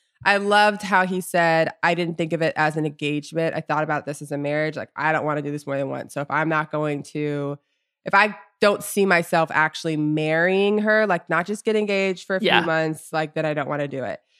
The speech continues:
Speaker 1: Uh, and I do think that Blake is the type of guy, like, I do think that he actually was, like, thinking about it that way. And that's why it wasn't just a, like, "Yeah, we're getting engaged. I love her so much. Everything's been so perfect." Like,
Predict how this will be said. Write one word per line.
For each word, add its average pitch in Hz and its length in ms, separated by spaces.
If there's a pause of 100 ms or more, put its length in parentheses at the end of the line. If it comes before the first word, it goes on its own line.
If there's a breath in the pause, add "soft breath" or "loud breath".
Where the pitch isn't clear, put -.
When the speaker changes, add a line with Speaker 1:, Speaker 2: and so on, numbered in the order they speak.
(400)
Speaker 1:
Uh, 175 280
and 190 100
I 208 80
do 226 280
think 208 300
that 165 240
Blake 165 380 (720)
is 175 400
the 170 100
type 165 260
of 160 120
guy, 147 180
like, 175 140
I 180 80
do 202 160
think 180 160
that 180 100
he 170 100
actually 156 300
was, 151 260
like, 143 280
thinking 151 260
about 156 180
it 156 80
that 165 160
way. 170 140
And 151 100
that's 151 220
why 147 140
it 127 80
wasn't 147 260
just 147 220
a, 147 80
like, 147 200
"Yeah, 220 200
we're 156 100
getting 165 220
engaged. 185 360
I 160 80
love 160 140
her 175 60
so 202 160
much. 202 200
Everything's 165 320
been 175 120
so 185 160
perfect." 180 420
Like, 151 180